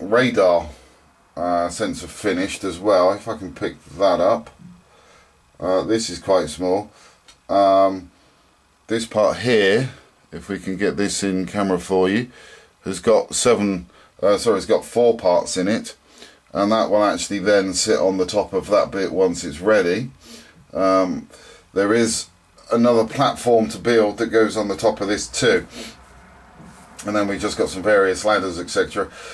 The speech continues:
So once that's all built up, um, and I've just then got the few extra parts in there, um, I'll then be able to start assembling this. I think I might leave that until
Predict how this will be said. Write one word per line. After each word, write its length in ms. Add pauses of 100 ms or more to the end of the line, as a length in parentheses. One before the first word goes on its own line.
(140)
So 160
once 300
that's 300
all 120
built 360
up, 320 (280)
um, 340
and 180
I've 180
just 240
then 200
got 180
the 100
few 320
extra 300
parts 420
in 180
there, 380 (500)
um, 560
I'll 140
then 400
be 100
able 260
to 540 (200)
start 460
assembling 460
this. 200
I 60
think 280
I 60
might 280
leave 280
that 180
until 460